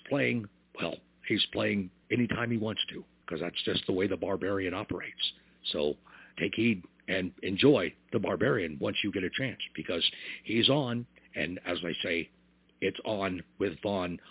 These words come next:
on the airwaves on Dark Sky Radio and Blog Talk and various other menus in the, uh, Galaxy airwaves. I can't believe I'm saying this.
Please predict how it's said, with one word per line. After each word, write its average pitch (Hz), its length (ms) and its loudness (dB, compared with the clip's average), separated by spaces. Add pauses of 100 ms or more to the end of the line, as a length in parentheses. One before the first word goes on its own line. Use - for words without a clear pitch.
on 101 180 -2
the 95 100 -2
airwaves 98 520 0
on 90 180 -4
Dark 98 220 -2 (120)
Sky 95 240 -2
Radio 98 520 0 (280)
and 101 160 -2
Blog 90 380 -4
Talk 92 300 -4
and 90 320 -4
various 104 380 0
other 110 260 -2 (180)
menus 107 580 2 (220)
in 104 180 -2
the, 98 240 -2 (260)
uh, 95 280 -6
Galaxy 117 500 0 (200)
airwaves. 110 380 0 (160)
I 107 100 -2
can't 110 240 -4
believe 104 260 2
I'm 82 160 0
saying 110 360 -2
this. - 260 -10